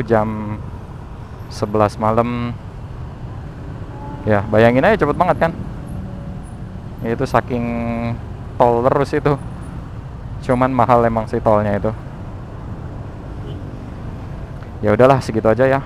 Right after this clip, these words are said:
ocehan-ocehan, ocehan-ocehan gua nih. Random banget ya. <laughs> Jadi mengenang-mengenang lah. Jalanan ini, jalanan B K T yang dulu gua lewatin terus.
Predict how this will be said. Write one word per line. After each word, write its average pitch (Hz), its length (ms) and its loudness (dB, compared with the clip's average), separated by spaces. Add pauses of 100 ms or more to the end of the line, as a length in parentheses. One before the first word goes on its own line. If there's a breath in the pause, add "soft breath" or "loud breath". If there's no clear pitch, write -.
(140)
ocehan-ocehan, 104 920 0 (1200 loud breath)
ocehan-ocehan 104 840 0
gua 107 240 4
nih. 120 120 0 (640)
Random 110 480 4
banget 110 340 4
ya. 120 80 2 (480)
<laughs> - 1200 -4
Jadi 117 140 6
mengenang-mengenang 110 920 2
lah. 98 140 2 (1500)
Jalanan 101 420 2
ini, 113 380 2
jalanan 104 420 2
B 101 80 4
K 101 160 0
T 120 320 4
yang 104 160 2
dulu 101 240 2
gua 98 160 4
lewatin 101 380 4
terus. 113 580 0